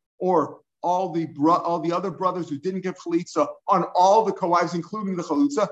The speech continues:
they still have an Isser Kares. So the Gemara now says, listen, Bishlam Rabbi Yochanan, I understand Rabbi Yochanan, Damar Kulu, Beisa, Belav, everybody's only a Lav of Lo Yibna. Why? Because when the Chalutz does Chalitza, when the Chalutz does Chalitza on them,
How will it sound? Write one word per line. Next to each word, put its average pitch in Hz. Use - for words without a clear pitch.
they 185
still 175
have 160
an 151
Isser 156
Kares. 214
So 117
the 110
Gemara 135
now 131
says, 135
listen, -
Bishlam 180
Rabbi 143
Yochanan, 147
I 147
understand 143
Rabbi 139
Yochanan, 139
Damar 147
Kulu, 151
Beisa, 147
Belav, 143
everybody's 220
only 180
a 160
Lav 139
of 139
Lo 131
Yibna. 127
Why? 143
Because 185
when 143
the 135
Chalutz 180
does 156
Chalitza, 139
when 135
the 127
Chalutz 160
does 147
Chalitza 151
on 139
them, 147